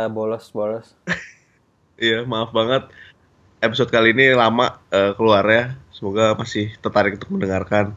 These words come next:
Speaker 2: Ini sebenarnya tadinya pas gua kelainan sama Iksan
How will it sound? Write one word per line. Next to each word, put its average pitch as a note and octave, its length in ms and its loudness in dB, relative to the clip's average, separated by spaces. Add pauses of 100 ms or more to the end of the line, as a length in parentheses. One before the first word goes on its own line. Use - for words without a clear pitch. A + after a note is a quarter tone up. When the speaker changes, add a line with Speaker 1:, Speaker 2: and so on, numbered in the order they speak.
(300)
Speaker 2:
Ini - 80 0
sebenarnya D#3+ 420 4 (160)
tadinya B2+ 380 -2 (320)
pas B2 340 -4
gua A#2+ 200 2
kelainan A2 300 2
sama A2 180 -2
Iksan C#3 260 -6